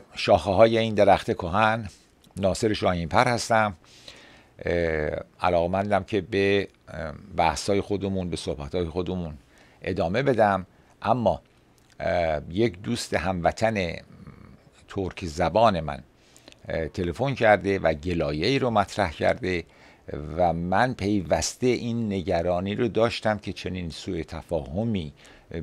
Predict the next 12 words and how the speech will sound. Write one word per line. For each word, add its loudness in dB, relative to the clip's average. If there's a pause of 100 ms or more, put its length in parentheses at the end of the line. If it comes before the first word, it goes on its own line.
برای 4
هموطنان -2
ترک -8
زبان 2
امروزی -4
من 2 (520)
در 6
اثر 4
این 2
صحبت‌ها 2
پیش -4
بیاد 6